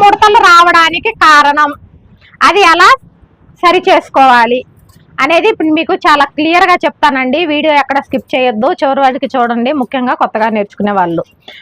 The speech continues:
ఓకేనా ఫ్రెండ్స్? ఇక్కడ చూడండి, ఇప్పుడు ఈ కొలత బ్లౌజ్ ఇచ్చారండి కస్టమరు, నేను ఈ బ్లౌజ్ ప్రకారం కొలతలకి గీసేసుకుంటున్నాను. ఆ బ్లౌజ్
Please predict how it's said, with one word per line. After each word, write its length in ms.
ఓకేనా 320
ఫ్రెండ్స్? 280
ఇక్కడ 220
చూడండి, 340
ఇప్పుడు 260
ఈ 20
కొలత 260
బ్లౌజ్ 280
ఇచ్చారండి 540
కస్టమరు, 480
నేను 200
ఈ 120
బ్లౌజ్ 320
ప్రకారం 440
కొలతలకి 420
గీసేసుకుంటున్నాను. 840
ఆ 20
బ్లౌజ్ 240